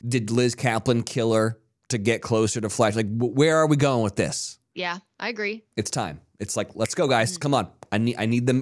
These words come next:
Speaker 1: I need the mystery now." Also, your wife's been missing for a very long time.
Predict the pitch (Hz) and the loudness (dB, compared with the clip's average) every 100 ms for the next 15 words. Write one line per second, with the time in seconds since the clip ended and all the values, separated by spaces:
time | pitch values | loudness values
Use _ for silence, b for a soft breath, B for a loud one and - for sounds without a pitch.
0 | 131 117 120 135 151 156 - 107 92 69 | 0 2 2 2 2 0 -2 -6 -4 -8
1 | - - 117 131 131 104 B B 135 131 | -10 -2 0 0 -2 -6 B B 0 2
2 | 117 135 165 - 190 180 170 135 123 101 | 4 2 -2 -6 -4 0 0 0 -4 -8
3 | - 117 101 90 95 101 107 101 101 98 | 0 2 4 2 2 2 2 0 -2 -2
4 | 107 127 | -2 -2